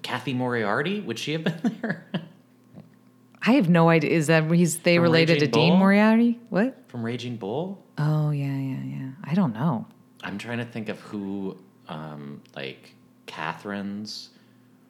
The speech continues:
Speaker 1: or
Speaker 2: Catherine Schwarzenegger.
Speaker 1: 'Cause the weird
Speaker 2: Catherine.
Speaker 1: thing, like, at the Golden Globes is,
Speaker 2: Why is
Speaker 1: like,
Speaker 2: that
Speaker 1: it
Speaker 2: the
Speaker 1: was
Speaker 2: Catherine
Speaker 1: all
Speaker 2: I go to?
Speaker 1: people there. There were people there that are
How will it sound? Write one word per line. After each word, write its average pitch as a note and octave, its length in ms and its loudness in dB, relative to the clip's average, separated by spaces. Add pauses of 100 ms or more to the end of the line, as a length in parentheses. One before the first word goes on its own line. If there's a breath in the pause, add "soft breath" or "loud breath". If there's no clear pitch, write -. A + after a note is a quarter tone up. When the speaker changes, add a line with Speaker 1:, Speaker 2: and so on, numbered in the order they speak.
(200)
Speaker 1:
or C#2 480 -14 (680)
Speaker 2:
Catherine C#3+ 340 0
Schwarzenegger. D3 600 -4 (220)
Speaker 1:
'Cause A#2+ 120 -4
the C#3 120 2
weird C3 240 0
Speaker 2:
Catherine. C3 60 -4
Speaker 1:
thing, B2+ 200 0
like, G2+ 200 -2
at G2+ 140 -2
the G#2 80 -8
Golden F#2 260 -6
Globes A2+ 440 -2
is, F2+ 180 -8
Speaker 2:
Why E2+ 80 -2
is D#2+ 40 -4
Speaker 1:
like, - 40 -8
Speaker 2:
that D3+ 80 -10
Speaker 1:
it G#2+ 40 -4
Speaker 2:
the G#2 60 0
Speaker 1:
was G2+ 120 -2
Speaker 2:
Catherine - 180 -8
Speaker 1:
all G2+ 220 0
Speaker 2:
I - 40 -2
go - 60 -14
to? - 80 -14
Speaker 1:
people F#2 300 -6
there. E2+ 640 -6 (560 soft breath)
There A2 100 -2
were A2 80 0
people A#2 240 -6
there G#2+ 180 0
that F#2 260 -2
are F#2 180 -4